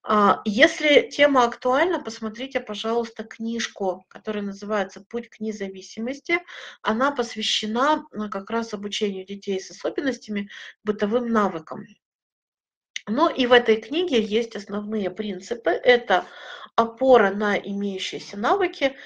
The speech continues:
разделение навыка на элементарные операции, система поощрений и создание некой сцены, специальные условия для формирования навыка.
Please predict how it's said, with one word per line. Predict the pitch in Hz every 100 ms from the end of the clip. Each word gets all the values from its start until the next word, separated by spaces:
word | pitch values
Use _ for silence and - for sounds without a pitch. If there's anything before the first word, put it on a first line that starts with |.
| - -
разделение | 226 214 240 233 220 202
навыка | 202 208 185 180 190
на | 190 196 190
элементарные | 196 196 196 196 196 185 185 180
операции, | 180 208 285 359 - 247
система | - - 214 185 180
поощрений | - 202 - 220 320 320 262 - - -
и | - 277
создание | 277 220 208 226 240 208
некой | 214 208 202 175
сцены, | - - - 185 175 311
специальные | 370 - - 269 262 240 220
условия | 180 - 220 302 285
для | 226 202 202 220 - - - -
формирования | 196 190 185 180 180 190 214 208
навыка. | 196 175 156 - -